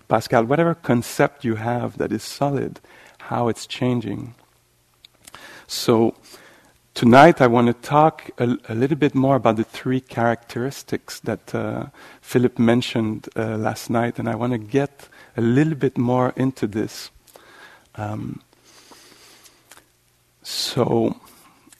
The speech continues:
again, my understanding of what we're doing, or maybe what I've seemed to have been doing over the years of practice, is, um, certainly partly,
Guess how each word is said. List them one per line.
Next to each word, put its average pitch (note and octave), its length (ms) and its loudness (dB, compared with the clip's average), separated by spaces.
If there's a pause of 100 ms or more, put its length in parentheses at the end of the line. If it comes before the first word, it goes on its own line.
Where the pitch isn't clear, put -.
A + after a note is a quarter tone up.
(240)
again, A#2+ 640 2
my C#3 400 4
understanding C3+ 720 2
of G#2 120 0
what A2 220 2
we're A#2 180 0
doing, A2+ 540 -2 (200)
or A#2 60 -4
maybe B2+ 520 2 (500)
what A#2+ 360 0
I've A#2 160 2
seemed - 500 0
to B2+ 80 -2
have G#2+ 160 0
been A#2 180 2
doing D3+ 320 0
over A2 220 -6
the G#2+ 140 -6
years A2 380 -2
of - 200 -10
practice, - 640 -4 (1120)
is, A2 380 -2 (120)
um, A#2 320 -6 (760)
certainly C#3 560 0
partly, C#3 680 -4